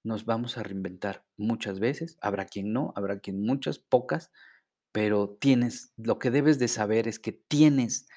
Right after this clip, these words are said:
esa capacidad de poderte reinventar. Segundo, no es lo mismo satisfecho que conforme.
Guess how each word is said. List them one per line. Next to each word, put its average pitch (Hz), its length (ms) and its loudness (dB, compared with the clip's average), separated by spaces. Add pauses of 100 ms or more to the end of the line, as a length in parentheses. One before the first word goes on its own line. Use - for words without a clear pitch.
(280)
esa 156 320 2
capacidad 107 720 -6 (100)
de 104 140 -6
poderte 95 440 -8
reinventar. - 520 -14 (2500)
Segundo, 120 640 0 (1080)
no 147 180 6
es 226 120 4
lo 220 100 4
mismo 113 680 0 (200)
satisfecho 127 1040 -2 (220)
que 101 160 -10
conforme. - 720 -4